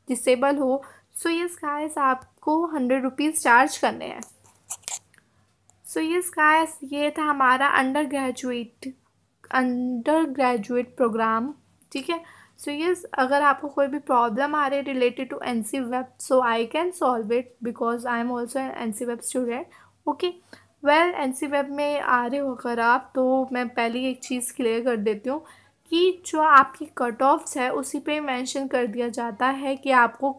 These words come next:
कब कब आना है। यस गाइस, अगर मेंशन नहीं है इस बार, so how can you realize कि आपका जो कॉलेज है वो सैटरडे है या संडे है?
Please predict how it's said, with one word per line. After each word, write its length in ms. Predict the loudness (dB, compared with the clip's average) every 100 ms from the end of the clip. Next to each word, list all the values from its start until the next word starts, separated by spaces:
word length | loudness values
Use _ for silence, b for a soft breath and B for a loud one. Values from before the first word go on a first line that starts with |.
| -2
कब 200 | -2 0
कब 220 | 2 2
आना 260 | 2 -4 -10
है। 80 | -18 b b b b
यस 260 | -2 -2 0
गाइस, 300 | 2 2 0
अगर 300 | 0 2 2
मेंशन 480 | 2 0 -2 -2 -6
नहीं 500 | -4 -6 -6 -4 -4
है 400 | -4 -6 -6 -8 -6
इस 180 | -4 0
बार, 400 | 4 6 4 0 B B B -10
so 220 | 0 0 0 -6 4 8
how 220 | 10 8 2 _ -6
can 240 | -4 0
you 160 | 2 4
realize 580 | 4 4 4 4 2 -4
कि 220 | -6 -6
आपका 480 | 0 4 4 4 -2
जो 180 | -2 -2
कॉलेज 400 | 4 4 4 0
है 60 | -2
वो 80 |
सैटरडे 500 | -2 -4 -4 -6 -4
है 80 | -2
या 80 | -4
संडे 380 | -4 -6 -6 -8
है? 120 | -10